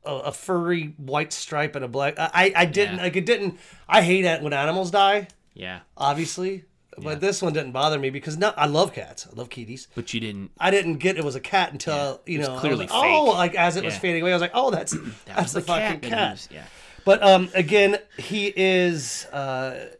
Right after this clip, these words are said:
Speaker 1: he's getting, he's, he's walking around. He gets to the cooler that is still functional on this old abandoned slaughterhouse.
Speaker 2: Uh-huh.
Speaker 1: And,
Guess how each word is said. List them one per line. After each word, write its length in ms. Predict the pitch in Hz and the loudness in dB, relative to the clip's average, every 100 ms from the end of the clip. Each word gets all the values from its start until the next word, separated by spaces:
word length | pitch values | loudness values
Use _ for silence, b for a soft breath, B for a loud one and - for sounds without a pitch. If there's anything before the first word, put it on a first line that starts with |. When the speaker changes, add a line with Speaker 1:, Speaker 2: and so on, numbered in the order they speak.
| _ _ _ _ | _ _ _ _
Speaker 1:
he's 280 | - 139 165 | -16 -8 -6
getting, 420 | 123 196 196 190 | 2 2 4 2
he's, 220 | 170 165 151 | 0 -4 -2
he's 160 | 160 | 0
walking 280 | 156 196 190 | 4 4 4
around. 120 | 175 | 2
He 60 | 165 | 4
gets 180 | 214 - | 0 0
to 80 | |
the 80 | 151 | -6
cooler 500 | - 139 202 147 175 b b b | -4 0 4 2 0 b b b
that 60 | 175 | -2
is 80 | |
still 200 | - 269 | 0 -2
functional 560 | 240 208 214 - 156 147 | 0 0 0 -4 -4 -4
on 80 | 143 | -4
this 140 | 143 - | -6 -4
old 200 | 135 131 | -4 -4
abandoned 500 | 117 123 117 113 110 | -4 -6 -4 -6 -8
slaughterhouse. 640 | - 110 110 113 143 - - | -6 -6 -4 -4 -6 -8 -12
Speaker 2:
Uh-huh. 220 | 104 147 - b b b b b b b _ | -4 -4 -6 b b b b b b b _
Speaker 1:
And, 720 | 160 156 151 151 147 147 131 | -4 -2 -2 -2 -2 -4 -6